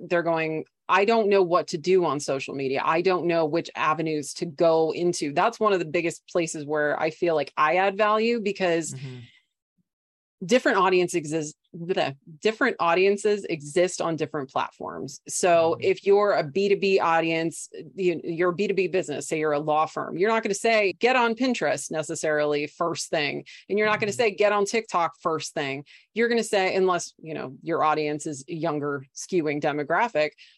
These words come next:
Speaker 2: Mm-hmm.
Speaker 1: but you're probably gonna say, "Get on LinkedIn, start there." And that's honestly what I recommend to small businesses, is to start with one, start with
Speaker 2: Mm-hmm.
Speaker 1: one platform. That there are so many that exist out there, and it's really easy to just get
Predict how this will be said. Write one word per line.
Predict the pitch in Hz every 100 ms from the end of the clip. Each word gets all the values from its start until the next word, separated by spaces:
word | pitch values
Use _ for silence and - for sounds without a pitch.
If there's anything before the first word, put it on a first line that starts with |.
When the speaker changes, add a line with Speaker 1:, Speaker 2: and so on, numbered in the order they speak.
| _
Speaker 2:
Mm-hmm. | 170
Speaker 1:
but | 208 196 185 -
you're | 208
probably | 208 247 233
gonna | 214
say, | 196 196 185
"Get | 185 202
on | 180
LinkedIn, | 160 170 - -
start | - - 190 196
there." | 170 - 156 _ _ _ _ _ _ _ _ _ 214 147
And | 220 220
that's | 220 -
honestly | 202 202 202 185
what | 151 165
I | 165
recommend | 156 156 156 160 160
to | 170
small | - 151
businesses, | 147 147 143 156 147
is | 160 -
to | 170
start | - 190
with | 170 151
one, | 143 139 - 139 _
start | - - 202 180
with | 185
Speaker 2:
Mm-hmm. | 160
Speaker 1:
one | 165 196 214
platform. | 196 151 - - - - - - - _
That | 170 196 180 - _ -
there | 180 196 196
are |
so | - - 208 214
many | 220 196
that | 175 165
exist | 143 156 160
out | 151 147
there, | 151 151 151 - - _ _
and | 170 170 165
it's | 165 160
really | 160 208 208 196
easy | 175 185 180 175
to | - 165
just | 165 156
get | 170